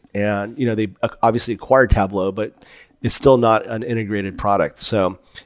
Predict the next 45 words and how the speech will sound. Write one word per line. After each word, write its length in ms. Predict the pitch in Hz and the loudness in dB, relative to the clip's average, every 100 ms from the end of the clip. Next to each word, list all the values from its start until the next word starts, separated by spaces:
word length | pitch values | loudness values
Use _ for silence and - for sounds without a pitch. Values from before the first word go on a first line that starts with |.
| - | 2
know, 80 | 135 | 4
I 80 | |
think 180 | 127 147 | 4 4
there's 200 | 147 127 | 6 4
always 340 | 131 135 135 135 | 6 4 4 4
opportunities 540 | 120 - 127 123 113 | 0 0 -2 -2 -2
for 100 | - | -4
startups. 600 | - - 107 107 92 - | -6 2 2 2 -2 -4
And 260 | 113 107 101 - - - | -6 -6 -8 -16 -4 2
that's 200 | 143 143 | 4 6
why, 200 | 147 127 | 4 6
you 140 | 127 | 4
know, 120 | 120 | 0
people 300 | 95 - 117 | -2 -8 -6
say, 260 | - 117 104 | -2 0 0
"Well, 400 | 107 123 113 104 - - - | 4 6 6 4 -8 -20 -8
you 80 | 135 | -2
know, 280 | 123 101 131 _ - | 2 0 -2 _ 2
out 160 | 127 | 4
of 120 | 127 101 | 4 2
downturns, 840 | 127 123 131 - 107 104 98 - _ | 2 4 2 0 -4 -4 -8 -14 _
great 280 | 135 123 - | 2 2 2
companies 440 | 117 - 117 98 | -2 -2 -6 -6
can 140 | 104 | -10
get 180 | 101 - _ | -10 -10 _
formed." 360 | 139 101 90 | 0 0 0
And 360 | 123 120 113 123 139 | -4 -6 -6 -10 -10
it, 120 | 123 | 0
part 220 | 139 135 | 4 4
of 100 | 110 | 4
the, 200 | 120 117 _ | 0 0 _
another 300 | 131 131 127 | 2 4 4
way 100 | 123 | 4
of 100 | 104 | 0
saying 280 | - 156 151 | 2 2 4
that, 160 | 113 104 | 2 2
obviously, 380 | 104 107 - 104 | 0 -4 -10 -6
is 80 | |
that, 240 | 113 107 - _ | -4 -4 -6 _
the, 200 | 120 123 | -8 -6
you 100 | 123 | -6
know, 120 | 117 | -6
you 120 | 110 | -6
can't 320 | - 143 143 - | 2 2 2 -4
time 480 | - 127 107 98 | 0 2 2 -2